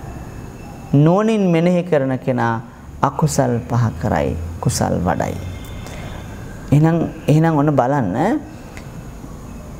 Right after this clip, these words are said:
මේ නුවණ, නුවණින් මෙනෙහි කිරීම, හෙවත් යෝනිසෝ මනසිකාරය. මේක අපට කොච්චර ප්‍රයෝජනවත් බව බුදු පියාණන් වහන්සේ වදාළද? ඒ සූත්‍රයේ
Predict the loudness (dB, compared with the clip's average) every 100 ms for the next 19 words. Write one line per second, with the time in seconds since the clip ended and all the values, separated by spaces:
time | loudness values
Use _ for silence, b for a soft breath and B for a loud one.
0 | -16 -2 2 4 6 6 6 4 2 0
1 | -6 0 4 6 4 4 4 4 4 2
2 | 2 0 2 -2 -6 -14 -20 -2 4 4
3 | 4 2 4 4 2 2 2 0 -2 -6
4 | -6 -4 -6 -10 -14 -16 -14 B B B
5 | B B B B B -6 2 2 4 2
6 | 2 2 2 2 0 -2 0 2 4 4
7 | 4 4 4 2 2 0 -4 -16 -20 -10
8 | 2 2 4 2 0 -8 -6 2 2 4
9 | 2 2 2 2 2 2 2 2 0 -2
10 | -8 -6 2 4 4 2 4 4 4